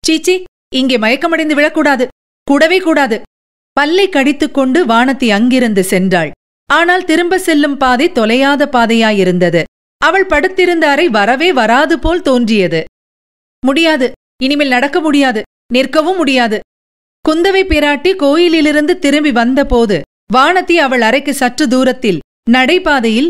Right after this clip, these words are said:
உணர்வற்று கட்டை போல் கிடப்பதைக் கண்டாள்.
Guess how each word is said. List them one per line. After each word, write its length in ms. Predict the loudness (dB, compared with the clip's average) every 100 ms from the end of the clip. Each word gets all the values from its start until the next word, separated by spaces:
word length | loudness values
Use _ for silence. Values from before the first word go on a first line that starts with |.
| 0 0
உணர்வற்று 540 | 2 0 -4 -2 -2 -2 -4
கட்டை 340 | -4 -2 -2 0
போல் 240 | 0 0 -2
கிடப்பதைக் 520 | -2 0 0 -2 0
கண்டாள். 420 | 0 0 0 -2